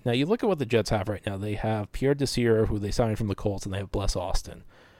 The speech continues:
And those are the two starting outside corners. Brian Poole's in the slot. You can trust him. You know, you know he's gonna do a good job. So right now, Desir is kind of a wild card because his career has been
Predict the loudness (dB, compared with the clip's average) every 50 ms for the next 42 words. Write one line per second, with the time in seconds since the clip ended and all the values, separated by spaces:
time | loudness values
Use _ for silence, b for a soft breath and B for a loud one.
0 | b b b b b 6 8 8 8 6 4 2 2 0 0 -2 -2 -2 -2 -2
1 | -2 -2 -2 -4 -6 -8 -8 -4 -2 -2 -2 -2 -4 -6 -6 -4 -4 -4 -2 2
2 | 4 4 4 4 4 4 4 4 4 4 2 0 -2 -4 -4 -4 -4 -2 0 0
3 | 2 2 0 0 0 -2 -2 -2 -2 -2 -2 -2 -2 -4 -4 -6 -6 -4 -4 -4
4 | -6 -6 b b b b b b b -2 0 2 4 6 6 6 6 4 4 2
5 | 2 0 0 0 2 0 0 0 0 -6 -8 -6 -4 -4 -4 -4 -2 2 2 2
6 | b b b b b b b b b b b b b b b b b -2 2 2
7 | 2 4 4 4 4 2 2 -2 -12 _ -2 2 2 4 4 2 0 0 0 0
8 | 0 0 0 2 4 4 6 6 4 4 2 2 0 0 -2 -2 2 4 4 4
9 | 4 2 0 -2 -2 0 0 2 2 2 2 2 2 2 2 4 4 4 4 4
10 | 2 0 0 -2 -2